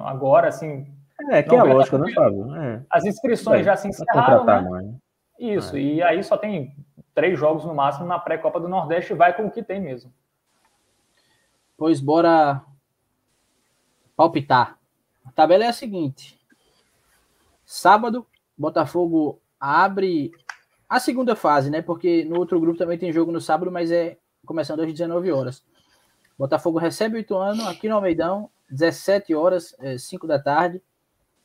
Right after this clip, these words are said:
Speaker 3: É, no domingo a rodada é completada com Criciúma e Paysandu. Mas bora palpitar, né? É, Léo, Botafogo e Ituano.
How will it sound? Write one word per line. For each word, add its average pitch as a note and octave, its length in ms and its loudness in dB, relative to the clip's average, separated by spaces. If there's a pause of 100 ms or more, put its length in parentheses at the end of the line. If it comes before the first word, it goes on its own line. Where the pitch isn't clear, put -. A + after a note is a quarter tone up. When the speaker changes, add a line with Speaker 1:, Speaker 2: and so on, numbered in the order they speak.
(140)
Speaker 3:
É, B2 180 -6
no D#3+ 120 -2
domingo E3 320 0
a - 20 4
rodada D3 300 2
é C#3 40 -2
completada C#3 400 -4
com C3 240 -6
Criciúma C3 720 -6
e B2+ 180 -6
Paysandu. E3 720 0 (1120)
Mas E3 1120 0
bora D3+ 220 4
palpitar, F#3 520 2
né? D#3 220 -4 (500)
É, A#2+ 680 -10 (540)
Léo, C#3+ 460 6 (1500)
Botafogo E3+ 760 2 (160)
e F#3 160 -2
Ituano. C#3 640 -2